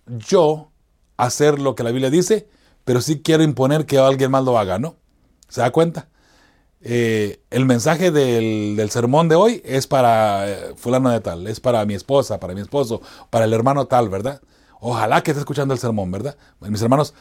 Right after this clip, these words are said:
ese principio, desafortunadamente, proviene del enemigo de Dios, porque otra vez, la palabra de Dios que usted está escuchando, atesórala usted en su corazón. Si usted la lanza para alguien más,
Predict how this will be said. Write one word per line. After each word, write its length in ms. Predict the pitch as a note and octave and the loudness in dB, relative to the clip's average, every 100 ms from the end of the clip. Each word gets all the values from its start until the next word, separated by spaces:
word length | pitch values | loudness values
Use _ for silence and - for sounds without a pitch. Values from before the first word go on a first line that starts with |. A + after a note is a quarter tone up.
| _ _ - | _ _ -4
ese 240 | C3+ D#3+ | -2 0
principio, 560 | C#3+ C3 D#3 D#3 E3 - _ _ | 0 0 0 0 -2 -4 _ _
desafortunadamente, 960 | F#2+ G#2+ A2 A2+ B2+ C3 C3+ C#3+ F3+ F3+ - _ _ | -8 -4 -4 0 2 4 4 0 -2 -6 -10 _ _
proviene 360 | A#2 A#2 C3 C3 | -2 0 0 2
del 200 | A#2 A2 | 2 0
enemigo 320 | G#2+ A#2+ A#2 | 0 0 0
de 160 | G#2+ | -2
Dios, 180 | G2 F#2 | -4 -8
porque 460 | - A2 B2 A2+ - _ | -8 -8 -4 -4 -6 _
otra 300 | - D3+ F3 | 0 2 2
vez, 240 | D3 A2+ - | 2 0 -4
la 160 | A2+ G#2+ | -8 -4
palabra 520 | A2+ B2 F3 F#3+ F#3+ | 0 4 4 2 0
de 140 | F3+ | 0
Dios 240 | E3+ E3 D3 | 0 0 -2
que 80 | |
usted 140 | B2+ C#3 | -6 -8
está 140 | C3+ | -8
escuchando, 500 | - A#2+ E3 F#3 G#3 - - - - | -8 -2 0 0 -4 -10 -20 -20 -10
atesórala 600 | A#2 B2 B2 A#2+ D3 D3 | -4 -4 -4 -4 -2 -2
usted 180 | A#2+ C#3 | -2 -4
en 80 | B2+ | -6
su 100 | C3 | -6
corazón. 460 | B2+ A#2 - F2 - _ _ _ _ - _ | -4 -2 -2 -6 -8 _ _ _ _ -20 _
Si 240 | - C3+ | -4 0
usted 440 | B2 - F3+ G3+ - - | 0 2 2 2 -4 -4
la 300 | C3 B2 A#2+ | 2 4 4
lanza 800 | G#2+ A2+ C3+ E3 F3+ D3 C#3+ B2 | 0 0 2 4 2 0 0 2
para 260 | C3 C3 | 2 2
alguien 440 | D3+ E3 D3 B2+ B2 | 0 -2 -4 -4 -2
más, 380 | F#3 A#3 - | -2 -2 -8